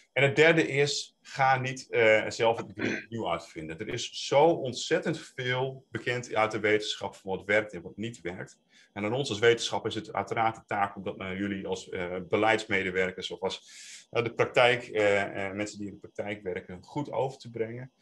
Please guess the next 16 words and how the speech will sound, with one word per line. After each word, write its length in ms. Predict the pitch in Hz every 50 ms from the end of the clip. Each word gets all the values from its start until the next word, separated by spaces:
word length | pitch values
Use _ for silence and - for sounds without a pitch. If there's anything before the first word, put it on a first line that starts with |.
| _ _ - - _ _ _
Eh, 240 | - 98 98 95 95
maar 180 | 95 104 107
er 100 | 117 117
is 120 | 123 120 -
zo 140 | - 143 143
ontzettend 380 | 135 120 - 143 - 123 -
veel 140 | - 123 110
bekend 360 | 104 - - - 107 107 104
en 60 | -
ik 120 | 104 101 98
denk 160 | 110 107 104
dat 140 | 107 101 -
we 60 | 101
daar 200 | 101 104 101 101
echt, 320 | - 104 101 - - -
eh, 60 | 101